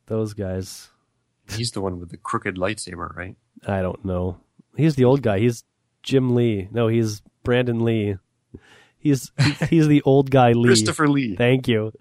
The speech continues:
Speaker 1: He's Christopher Lee. Did he have a bent sword?
Speaker 2: Yeah, I remember he had a, a crooked lightsaber. It's, like, curved.
Speaker 1: Oh. Wow. I must have blocked that out of my memory.
Speaker 2: Useless trivia.
Speaker 1: <laughs> All right, so, uh,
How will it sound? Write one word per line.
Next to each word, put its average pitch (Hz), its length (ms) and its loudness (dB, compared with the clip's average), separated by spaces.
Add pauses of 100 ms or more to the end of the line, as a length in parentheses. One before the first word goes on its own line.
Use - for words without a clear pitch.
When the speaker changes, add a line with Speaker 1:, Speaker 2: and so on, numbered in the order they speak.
(420)
Speaker 1:
He's 127 180 -8
Christopher 123 500 0
Lee. 101 180 -2
Did 110 120 -2
he 120 80 4
have 143 120 4
a 147 60 2
bent 139 280 2
sword? 160 460 2 (560)
Speaker 2:
Yeah, 113 280 2
I 92 60 2
remember 107 440 0
he 101 220 -10
had 92 200 -4
a, 90 340 -8
a 101 40 -16
crooked 95 540 -10
lightsaber. - 680 -10
It's, - 180 -12
like, 90 180 -8
curved. 87 560 -10 (320)
Speaker 1:
Oh. 98 260 -6 (720)
Wow. 98 320 -4 (100)
I 123 40 -4
must 127 180 -2
have 104 80 -10
blocked 98 320 -4
that 95 180 -6
out 98 120 -6
of 98 60 -6
my 92 100 -8
memory. 95 480 -4 (720)
Speaker 2:
Useless - 500 -2
trivia. 175 1300 2
Speaker 1:
<laughs> - 840 -20
All 135 140 4
right, 123 240 4
so, 139 340 4
uh, 123 340 2